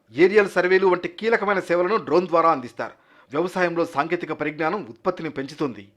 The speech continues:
ఖర్చుల్ని తగ్గిస్తుంది. దాంతోపాటు మహిళలు ఆర్థికంగా ఎదగడానికి తోడ్పాటు అందిస్తుంది. పీక్ టైంలో రోజుకు ఐదు వేల రూపాయల వరకు సంపాదించే అవకాశం ఉంది. ప్రతి సెల్ఫ్ హెల్ప్ గ్రూప్ వార్షిక ఆదాయాన్ని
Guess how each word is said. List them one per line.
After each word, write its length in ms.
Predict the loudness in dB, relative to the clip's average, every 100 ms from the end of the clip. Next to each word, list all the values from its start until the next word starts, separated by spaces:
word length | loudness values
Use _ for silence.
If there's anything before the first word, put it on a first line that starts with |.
| -8 -6
ఖర్చుల్ని 320 | -4 -4 -6
తగ్గిస్తుంది. 560 | -8 -10 -12 -14 -16 _ _ _
దాంతోపాటు 480 | -2 0 0 0 -2 -8 _ _ -8
మహిళలు 380 | -2 2 2 2
ఆర్థికంగా 480 | 2 0 0 4 4
ఎదగడానికి 420 | 6 6 4 2
తోడ్పాటు 480 | 0 0 2 0 0
అందిస్తుంది. 520 | -4 -4 -10 -12 -12 _ _ _ _ -6
పీక్ 220 | -4 2
టైంలో 360 | 2 2 0 -4 _ -8
రోజుకు 400 | 2 2 2 0
ఐదు 160 | 2 2
వేల 140 | 2
రూపాయల 280 | 2 4 2
వరకు 240 | 2 -2
సంపాదించే 540 | -4 0 0 0 0 0
అవకాశం 480 | 2 -2 -4 -4 -10
ఉంది. 100 | -16 _ _ _
ప్రతి 240 | -2 -2 -2
సెల్ఫ్ 360 | 2 2 2
హెల్ప్ 260 | -2 -4 0
గ్రూప్ 200 | 0 2 2
వార్షిక 280 | 2 2
ఆదాయాన్ని 460 | 4 6 4 2